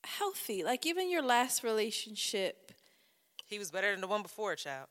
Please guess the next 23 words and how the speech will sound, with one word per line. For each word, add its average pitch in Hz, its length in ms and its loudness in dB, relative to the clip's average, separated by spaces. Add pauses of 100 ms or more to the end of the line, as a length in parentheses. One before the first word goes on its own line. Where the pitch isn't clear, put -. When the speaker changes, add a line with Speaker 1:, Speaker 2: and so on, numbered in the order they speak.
(500)
Speaker 1:
He 320 160 4
was 311 160 4
better 320 220 8
than 320 160 4
the 311 60 2
one 302 220 2
before. 262 600 0
And 233 180 -2
you 262 80 -2
haven't 370 420 -2
been 415 240 4
in 285 160 4
many. 185 460 -2 (240)
So 262 760 2 (640)
you're 302 220 0
not, 320 360 2
like, 254 240 0
a 240 160 4
habitual 208 1400 0 (280)
mess. 190 1000 0 (560)
Speaker 2:
No. 156 160 -16 (160)
Speaker 1:
I 240 120 4
mean, 269 580 -2